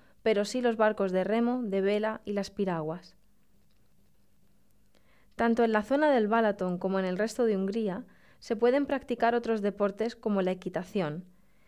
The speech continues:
ya que los caballos húngaros tienen muy buena fama. Tenis, golf o tiro al disco, entre otras actividades,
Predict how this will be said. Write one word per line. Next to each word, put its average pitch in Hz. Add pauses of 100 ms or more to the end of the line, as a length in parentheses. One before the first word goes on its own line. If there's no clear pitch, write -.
(120)
ya 240
que 226
los 220
caballos 226
húngaros 226
tienen 185
muy 180
buena 175
fama. 175 (800)
Tenis, 240
golf 226 (140)
o 208
tiro 247
al 254
disco, 240
entre 202
otras 202
actividades, 185